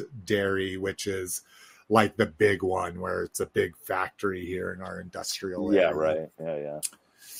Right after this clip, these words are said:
Speaker 1: All right. Um, toy news. Oh, nice little extra bullet point. Uh,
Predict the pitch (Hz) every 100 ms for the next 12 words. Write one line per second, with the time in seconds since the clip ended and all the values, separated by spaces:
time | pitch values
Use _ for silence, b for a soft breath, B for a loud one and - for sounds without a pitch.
0 | B B B B B B - 156 151 143
1 | 190 220 202 180 156 139 123 117 110 -
2 | 180 - 147 147 147 143 143 139 - 160
3 | 165 170 170 180 175 143 143 92 98 95
4 | 101 - 101 90 - 104 - - 101 90
5 | _ 101 107 107 117 131 135 - B B
6 | - 123 120 117 117 117 117 113